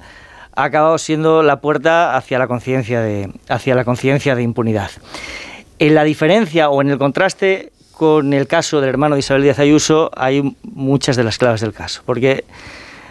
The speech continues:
es verdad que en el caso del hermano de Isabel Díaz Ayuso la Fiscalía no fue capaz de encontrar ninguna evidencia de que, eh, eh, de que Tomás, el hermano, se prevaliese de su relación personal con la presidenta para obtener,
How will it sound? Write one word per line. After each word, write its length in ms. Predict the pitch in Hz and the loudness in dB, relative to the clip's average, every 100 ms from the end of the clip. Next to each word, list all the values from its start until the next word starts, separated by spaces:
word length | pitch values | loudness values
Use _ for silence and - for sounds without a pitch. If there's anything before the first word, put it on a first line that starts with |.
| - | -6
es 160 | - 143 | -2 2
verdad 180 | 180 196 | 2 4
que 80 | |
en 60 | 196 | 2
el 80 | 170 | 2
caso 200 | - 196 | 0 2
del 80 | 175 | 2
hermano 240 | 170 180 | 2 2
de 60 | 160 | 2
Isabel 220 | 139 139 | 2 2
Díaz 160 | 143 | 2
Ayuso 300 | 175 190 175 | 4 4 4
la 100 | 175 | 2
Fiscalía 460 | 143 131 131 139 160 | 2 -2 0 2 2
no 120 | 143 | 0
fue 180 | 131 139 | -2 -2
capaz 300 | 143 139 151 | -2 -2 -2
de 100 | 135 | -2
encontrar 460 | 127 123 117 151 143 | -2 -4 -2 -2 -2
ninguna 360 | 127 120 139 | -4 0 2
evidencia 600 | 139 151 160 135 156 170 - _ _ _ _ _ - 147 | 4 4 2 2 0 0 -4 _ _ _ _ _ -16 -8
de 240 | 131 123 | -6 -4
que, 440 | 135 143 151 - - | 2 2 2 -2 -8
eh, 460 | 123 120 113 110 107 - - - - - - - - | -6 -4 -4 -6 -8 -16 -20 -20 -20 -20 -20 -20 -10
eh, 120 | - 113 | -6 -2
de 160 | 113 | -4
que 180 | - 107 | -4 -6
Tomás, 540 | - 107 147 156 - - | -4 -2 0 0 -8 -12
el 100 | - | -10
hermano, 480 | 110 127 147 156 160 - - - | -2 0 0 -2 -6 -20 -20 -14
se 260 | - 139 131 | -6 -4 -2
prevaliese 800 | 135 135 139 160 - 170 180 156 | 0 0 2 2 2 2 2 0
de 160 | 131 | -2
su 180 | 135 156 | 2 2
relación 400 | 147 139 156 151 | 4 2 2 0
personal 440 | 139 - 135 139 | -2 0 0 0
con 200 | 123 117 | 0 -2
la 100 | 117 | -2
presidenta 560 | 110 123 156 147 139 151 | -2 0 2 2 2 0
para 200 | 123 120 | 0 -4
obtener, 500 | 107 - 117 120 110 | -4 -8 -6 -6 -8